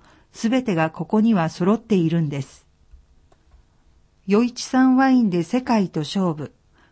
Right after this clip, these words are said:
元協力隊員高松さんに聞きました。次は共和からです。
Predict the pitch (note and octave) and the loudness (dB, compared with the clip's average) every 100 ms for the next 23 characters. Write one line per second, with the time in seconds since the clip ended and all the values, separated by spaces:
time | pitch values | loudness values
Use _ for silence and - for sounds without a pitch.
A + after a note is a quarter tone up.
0 | _ G3+ G#3 F#3 E3+ G3+ A3 B3 B3+ B3+ | _ -2 2 -2 -2 0 0 2 0 -2
1 | - - B3+ G#3+ E3+ D#3 D#3+ - F#3 - | -10 0 2 2 0 -4 -6 -10 -10 -2
2 | B3+ B3 A#3 - - E3+ D#3 - _ _ | 0 2 -2 -6 -4 -2 -4 -8 _ _
3 | G3 A3 - - - E3 D#3+ - C#3 - | -2 0 -2 -14 -6 -4 -4 -6 -10 -12
4 | _ _ _ _ _ _ - _ _ - | _ _ _ _ _ _ -20 _ _ -6
5 | G#3+ C4+ A#3 F3 - G#3 B3+ C4 B3+ B3 | -2 0 2 0 0 0 2 2 0 0
6 | A3+ F3 D3+ - - | 0 0 -4 -6 -20